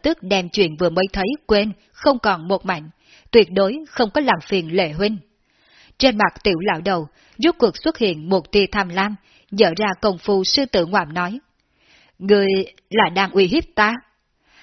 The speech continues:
Hàng Lập không giận hỏi ngược lại. Thế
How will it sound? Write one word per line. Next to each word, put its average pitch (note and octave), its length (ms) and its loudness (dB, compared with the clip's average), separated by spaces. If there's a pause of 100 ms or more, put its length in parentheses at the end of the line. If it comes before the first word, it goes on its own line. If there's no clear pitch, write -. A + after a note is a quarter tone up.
(140)
Hàng F3+ 260 0
Lập C4 180 0
không A#3 220 -2
giận F3+ 280 -2
hỏi F#3+ 220 -2
ngược F#3 200 -2
lại. E3+ 280 -4 (680)
Thế G3+ 120 4